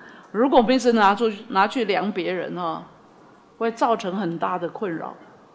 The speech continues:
嗯，而且自己会变得很傲慢，那个反而是什么？烦恼。其实佛陀教我们这些呢，都是希望是怎样？量自己。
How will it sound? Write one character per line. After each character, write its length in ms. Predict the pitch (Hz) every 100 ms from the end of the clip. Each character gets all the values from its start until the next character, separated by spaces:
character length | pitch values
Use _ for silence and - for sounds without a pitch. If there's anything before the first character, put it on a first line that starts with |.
| _ _ -
嗯， 280 | 196 170 151 - - - - _ _ _
而 140 | - 240
且 140 | 247
自 160 | 240 240
己 180 | 208 202
会 100 | 247
变 200 | 247 214
得 120 | 190
很 260 | 175 165 160
傲 180 | - 220
慢， 420 | 180 170 214 156 160 - - _ _ - - _ -
那 100 | 240
个 140 | 240
反 200 | 226 202
而 220 | 180 180
是 240 | 202 233 226
什 160 | 196
么？ 220 | 165 151 151 -
烦 260 | 143 175
恼。 160 | 190 - - - - - _ _ _ _ _ - _ -
其 180 | 233
实 400 | 240 240 240 240 - - _ _ _ _ -
佛 200 | 220 233
陀 200 | 233 233
教 220 | 240 254
我 120 | 254
们 140 | 190 202
这 180 | 240 220
些 240 | - 214
呢， 180 | 208 190
都 200 | 208 208
是 160 | 214
希 240 | 208 - 226
望 200 | 220 196
是 160 | 196 196
怎 160 | 170
样？ 260 | 180 185 170 - - - - -
量 340 | 180 160 185
自 200 | 202 226
己。 240 | 170 -